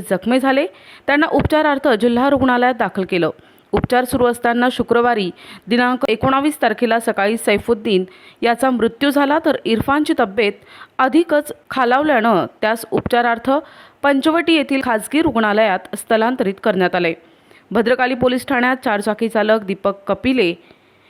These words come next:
याच्याविरुद्ध गुन्हा दाखल करण्यात आलाय.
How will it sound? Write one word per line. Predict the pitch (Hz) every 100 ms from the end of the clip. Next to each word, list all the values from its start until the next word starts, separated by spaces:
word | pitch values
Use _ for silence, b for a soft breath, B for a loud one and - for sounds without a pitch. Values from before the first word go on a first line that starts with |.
| b b -
याच्याविरुद्ध | 247 269 269 311 302 294 277
गुन्हा | 294 269 208
दाखल | 202 180 190
करण्यात | 190 185 175
आलाय. | 170 160